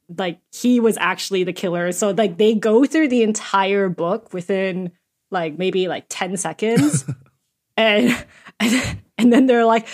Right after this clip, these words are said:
Speaker 1: "Okay, did you get all of that?" And then the camera cuts to Chloe Gong just sitting in the chair and being like, "Uh." <laughs> And I just thought it was so funny because there's a lot of things that happens,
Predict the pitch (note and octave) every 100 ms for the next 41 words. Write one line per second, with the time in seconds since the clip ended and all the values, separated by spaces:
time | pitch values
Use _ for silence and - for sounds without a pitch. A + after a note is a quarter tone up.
0 | - G#3+ A3+ G3 F#3+ G3+ G3 G3+ A#3+ C#4
1 | D4+ D#4+ E4+ - G#3+ G#3 A3+ G3+ - G#3+
2 | G#3+ A#3+ A#3 C4 - - G#3 - G3 G3
3 | F3 E3 F3 G3+ C4 C4 _ _ _ _
4 | - - A3 G3+ A3 F#3+ F3 F#3+ E3+ F#3
5 | A#3+ F#3 F3 F#3 F#3 F3+ F3+ - F#3+ G3+
6 | G3+ G3+ G3+ G#3 A3 D5+ F5 E5 D#5+ C#5+
7 | A#4 _ _ _ _ C#5+ C#5 G#4 - A3
8 | A#3 A#3 C#4+ - C4+ C4 A#3 A3+ G3+ G3
9 | F#3+ F3 E3 E3 E3+ F#3+ F3 F3 F#3+ F3+
10 | F#3 E3 E3+ E3+ - E3 D3+ D#3+ - D#3+
11 | - D#3+ D3+